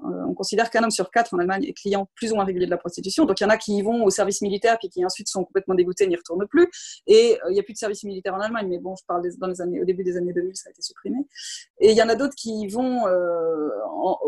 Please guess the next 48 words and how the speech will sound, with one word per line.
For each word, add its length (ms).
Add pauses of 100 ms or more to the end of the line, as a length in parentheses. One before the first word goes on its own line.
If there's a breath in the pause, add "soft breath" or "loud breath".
(220)
en 80
sortant 280
du 80
lycée, 360 (280)
euh, 920 (120)
pour 100
fêter 240
le 60
bac. 200 (600)
Ils, 180
ils 140
vont 160
en 100
groupe. 320 (420 soft breath)
Et 40
puis, 120
sous 120
le, 280
l'effet 300
de 40
la 80
dynamique 380
de 80
groupe, 280
ils 120
veulent 160
pas 100
se 80
sentir 320
le 80
seul, 300
euh, 240
loser 500
qui 580
va 120
pas 160
aux 40
prostituées. 380
Donc, 220
ils 100
y 60
vont, 340
hein, 200
même 180
s'ils 200
trouvent 220
pas 80
ça 160